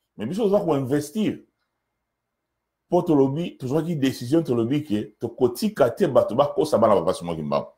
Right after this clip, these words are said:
Peut-être kolanda na YouTube, parce que toyebi ke na YouTube audience moko monene, bato mosusu, ta mosusu video yo okomona kaka yango oyo, okomona no makambo mosusu te.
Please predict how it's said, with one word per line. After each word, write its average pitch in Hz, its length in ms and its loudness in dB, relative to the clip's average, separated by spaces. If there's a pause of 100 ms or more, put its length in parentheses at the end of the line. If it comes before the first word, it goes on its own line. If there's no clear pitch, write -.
(840)
Peut-être 226 200 6
kolanda 156 400 8
na 151 100 10
YouTube, 170 460 2 (260)
parce - 160 -12
que 127 140 2
toyebi 113 300 -2
ke 107 80 -6
na 90 100 -4
YouTube 107 360 -6
audience 98 400 -6
moko 98 200 -4
monene, 120 420 -6
bato 87 280 -2
mosusu, 95 440 -8 (200)
ta 135 100 4
mosusu 127 260 0
video 104 240 2
yo 139 120 6
okomona 110 420 2
kaka 85 120 2
yango 82 260 -2
oyo, 156 260 0
okomona 107 340 -2
no 110 60 -2
makambo 87 300 -2
mosusu 101 280 -10
te. 190 220 0